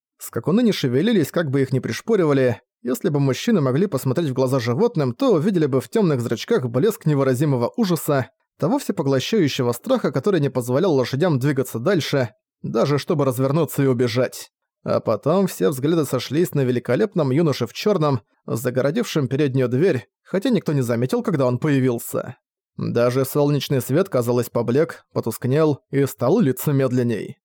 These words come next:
Лишь внезапному порыву ветра удалось вывести людей из оцепенения, и они принялись тревожно переглядываться.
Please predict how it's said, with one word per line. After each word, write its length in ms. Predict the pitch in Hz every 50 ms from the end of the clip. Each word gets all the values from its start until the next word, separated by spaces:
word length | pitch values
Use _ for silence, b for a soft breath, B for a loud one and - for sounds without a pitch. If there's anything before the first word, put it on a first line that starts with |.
| _ _ _ _ _ _ _ -
Лишь 340 | - - - 175 185 -
внезапному 640 | 151 139 139 127 117 147 185 185 - 170 156 147 135
порыву 400 | 113 131 123 120 160 180 156 139
ветра 280 | 123 131 190 202 185 139
удалось 400 | 120 117 120 117 123 117 - 139
вывести 340 | 139 135 131 127 - - 135
людей 300 | 127 127 123 123 135 127
из 100 | 117 120
оцепенения, 800 | 117 - - - 123 120 123 165 175 156 147 139 135 123 - _ _ _ _ -
и 80 | - 254
они 240 | 190 135 127 135
принялись 400 | 135 214 185 143 123 113 120 120
тревожно 420 | - - 262 196 135 131 113 120 131
переглядываться. 960 | - 156 147 123 135 139 131 123 123 113 98 - - - - - 95 - -